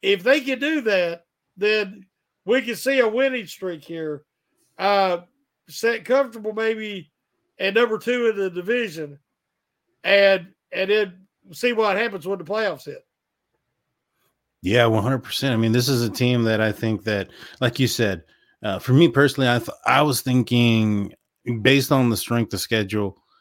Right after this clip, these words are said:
Speaker 2: and how they were performing up until the point where they fired Matt Canada, I, I was thinking nine to ten wins was probably where they're gonna be at. Now that I've seen the, you know, a, a glimpse of what they possibly could be, and I think that if they can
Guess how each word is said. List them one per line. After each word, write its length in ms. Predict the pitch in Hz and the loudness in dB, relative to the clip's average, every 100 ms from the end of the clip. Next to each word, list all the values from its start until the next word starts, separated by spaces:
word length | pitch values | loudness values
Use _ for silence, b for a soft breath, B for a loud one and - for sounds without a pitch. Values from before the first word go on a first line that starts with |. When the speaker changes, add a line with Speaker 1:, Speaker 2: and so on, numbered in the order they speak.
| b b | b b
Speaker 2:
and 260 | 104 101 98 | -6 -4 -4
how 340 | 82 123 123 | -2 -2 0
they 120 | 120 | 2
were 120 | 117 110 | 2 0
performing 560 | - 92 110 110 104 | -4 -6 -2 0 0
up 120 | 104 | -2
until 220 | 98 92 95 | -6 -8 -10
the 80 | |
point 240 | 87 98 98 | -10 -10 -10
where 120 | 92 | -10
they 100 | 90 | -10
fired 360 | - 95 92 87 | -6 -4 -4 -6
Matt 180 | 85 | -10
Canada, 460 | - 98 92 90 82 | -6 -6 -4 -6 -6
I, 300 | - - 107 | -4 0 2
I 40 | 113 | 2
was 160 | 104 | 2
thinking 340 | 110 101 101 95 | -2 -4 -4 -4
nine 180 | 98 87 | -4 -6
to 60 | |
ten 320 | 82 98 95 | -6 -4 -4
wins 300 | 95 95 95 | -2 -4 -4
was 120 | 85 80 | -8 -10
probably 440 | - 85 - 92 | -10 -10 -6 -4
where 140 | 87 | -2
they're 100 | 87 | -4
gonna 180 | 85 82 | -4 -8
be 220 | 80 87 | -8 -6
at. 180 | 90 90 B B B B 98 | -6 -6 B B B B 0
Now 200 | 104 127 | 4 4
that 140 | 123 | 4
I've 160 | 113 - | 2 0
seen 320 | - 120 110 | 0 0 2
the, 240 | 107 101 - _ _ _ | 0 -2 -6 _ _ _
you 100 | - | -6
know, 240 | 90 90 - _ - _ _ - | -4 -4 -10 _ -20 _ _ -6
a, 80 | 123 | -4
a 160 | 117 117 | -2 -2
glimpse 460 | 110 123 131 110 | 2 4 4 2
of 100 | 110 | 0
what 160 | 107 110 | 0 0
they 140 | 101 | -2
possibly 500 | 92 107 92 90 95 | -2 -2 -2 -6 -6
could 180 | 87 92 | -6 -6
be, 300 | 92 87 - _ b b | -6 -8 -12 _ b b
and 240 | 98 101 98 | -6 -4 -2
I 160 | 117 | -2
think 220 | - 127 | 2 2
that 160 | 117 110 | 2 0
if 160 | 107 - | 0 0
they 100 | 131 | 0
can 260 | 147 143 | 0 -2